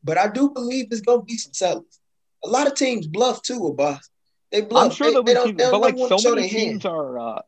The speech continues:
Speaker 2: a lot of teams seem to be wanting to compete right now.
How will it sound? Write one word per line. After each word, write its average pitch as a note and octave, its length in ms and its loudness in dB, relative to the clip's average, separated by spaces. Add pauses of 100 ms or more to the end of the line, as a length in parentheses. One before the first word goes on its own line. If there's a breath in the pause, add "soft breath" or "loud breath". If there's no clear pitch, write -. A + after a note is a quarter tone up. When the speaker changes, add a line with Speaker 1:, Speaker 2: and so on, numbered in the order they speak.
(160)
Speaker 2:
a D4 60 4
lot A#3+ 200 0
of D#4 60 -6
teams C4 280 -6
seem G#3 220 -4
to F#3+ 60 -4
be E3 100 0
wanting C#3+ 380 -2
to D3 60 -2
compete D3 460 -10
right D#3 220 0
now. E3 380 -10